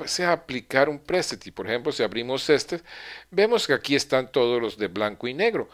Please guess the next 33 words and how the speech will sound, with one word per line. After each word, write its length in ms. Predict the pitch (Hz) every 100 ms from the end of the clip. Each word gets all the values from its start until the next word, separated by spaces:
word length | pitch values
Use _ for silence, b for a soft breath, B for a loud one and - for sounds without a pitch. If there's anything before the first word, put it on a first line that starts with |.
| B B B
¿Y 80 |
cómo 300 | 185 254 302
los 180 | 262 151
podemos 480 | 127 127 143 127 107
ver? 260 | 113 120 143
Eh, 260 | 135 107 101
que, 480 | 113 104 101 95 95 - _
ver 180 | 127 139 147
más 240 | 151 -
o 20 |
menos 340 | 135 135 135 -
cómo 200 | 135 127
se 120 | -
van 180 | 104 120
a 80 | 95
ver. 200 | 110 - B B B
Si 180 | - 131
yo 160 | 220 -
paso 340 | 160 151 165
el 80 | 123
mouse 480 | 107 107 120 - -
en 120 | -
cualquiera 440 | 101 101 - 123 147
de 120 | 120
ellos, 240 | 123 143
fíjense 480 | - 170 185 170 170
de 200 | 131 107
la 100 | 104
figura 500 | - 107 95 107 -
que 120 | -
está 240 | - - 87
aquí 260 | - -
arriba. 500 | 101 107 147 147 120